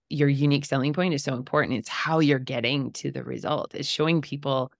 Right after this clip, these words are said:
this is how we're gonna get there. That way you're getting people that are, like, sold on the w-,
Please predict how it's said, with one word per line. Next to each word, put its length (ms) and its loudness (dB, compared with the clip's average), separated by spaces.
this 160 0
is 80 -6
how 160 0
we're 80 0
gonna 160 -4
get 180 -2
there. 240 -4
That 100 8
way 80 10
you're 140 10
getting 280 6
people 280 -2
that 100 4
are, 80 4
like, 240 2
sold 560 6
on 140 0
the 80 2
w-, 200 0